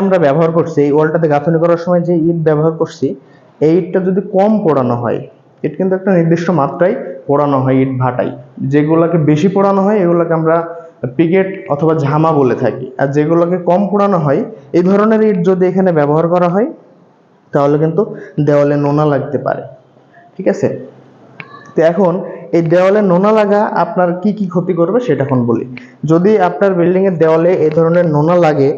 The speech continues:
তাহলে আপনি যতই রং ইউজ করেন, আপনি যতই রং ব্যবহার করেন, সে রং কিন্তু থাকবে না। কিছুদিন পরে, এই যে এখন দেখতে পাচ্ছেন, আমি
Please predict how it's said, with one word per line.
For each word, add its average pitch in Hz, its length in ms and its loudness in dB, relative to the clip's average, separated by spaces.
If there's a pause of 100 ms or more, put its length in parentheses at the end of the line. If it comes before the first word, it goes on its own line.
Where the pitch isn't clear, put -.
(200)
তাহলে 175 260 0
আপনি 185 120 -4 (140)
যতই 175 260 2 (140)
রং 160 140 2 (440)
ইউজ 147 180 0 (120)
করেন, 123 200 0 (100)
আপনি 135 140 -4 (140)
যতই 151 320 2
রং 156 100 0 (140)
ব্যবহার 151 340 0
করেন, 180 160 0 (320)
সে 170 100 -2 (120)
রং 147 80 2 (140)
কিন্তু 160 180 -2 (100)
থাকবে 143 320 -4
না। - 60 -12 (360)
কিছুদিন 175 420 2
পরে, 196 200 2
এই 139 60 0
যে 147 100 2
এখন 156 200 0
দেখতে 151 220 -2
পাচ্ছেন, 156 280 -2 (480)
আমি 143 100 0